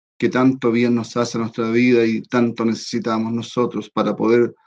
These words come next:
desarrollarnos y, y poder avanzar y seguir caminando a pesar de todas las dificultades que podamos tener.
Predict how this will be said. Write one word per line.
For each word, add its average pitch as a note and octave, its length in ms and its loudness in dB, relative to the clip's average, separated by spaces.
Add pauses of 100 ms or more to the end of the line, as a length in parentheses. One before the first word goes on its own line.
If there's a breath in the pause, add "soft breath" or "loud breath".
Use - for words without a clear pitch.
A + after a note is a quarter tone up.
(260)
desarrollarnos A2+ 1000 0
y, A#2 320 -4
y A#2+ 100 -2
poder A2+ 300 2
avanzar A2 640 0
y A2 40 -4
seguir A2+ 420 -2
caminando A2 720 0
a G#2 60 -6
pesar A2 280 -2
de A2+ 120 2
todas A#2 180 2
las G#2+ 80 0
dificultades A2+ 640 -4
que A2 140 -6
podamos A2 360 0
tener. G#2 300 -2